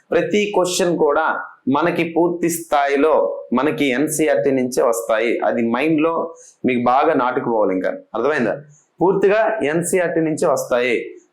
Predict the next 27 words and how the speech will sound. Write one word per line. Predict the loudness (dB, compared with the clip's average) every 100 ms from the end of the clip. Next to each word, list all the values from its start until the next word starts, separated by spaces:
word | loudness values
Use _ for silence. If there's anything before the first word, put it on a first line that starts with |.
| -2
కాబట్టి | 0 2 2
మీరు | 2 0
ఇంకా | 0 0
రెండో | 2 2 0 0 0
థాట్ | 0 2 2
అనేది | 2
పెట్టుకోవద్దు. | 0 -2 0 0 0 -4 -16 -10 -4
అర్థమవుతుందా? | -2 0 -2 0 -2 -4 -14 -16 -4
అయితే | -2 2 2
ఈ | 2 -2 0
క్వశ్చన్ | 0 2 0
ఒకసారి | 0 -2 -2 0 2 0 0
మనం | -2 -2
తీసుకుంటే | -2 -2 -2 0 2
కనుక | 2 0 0 0 -2 -8 -16 -4
నైన్త్ | 0 2 2
క్లాస్ | 4 2 2
నుంచి | 0
ఇవ్వడం | 2 2 2
జరిగింది. | 2 2 2 0 -2 -12 -2
ఏంటిది | 2 4 4 4
అనేది | 4 2
ఒకసారి | 2 0 0
క్వశ్చన్ | 2 0 0 2
తెలుసుకునే | 2 0 -2
ప్రయత్నం | 0 0 0 -2
చేద్దాం. | 0 -2 -4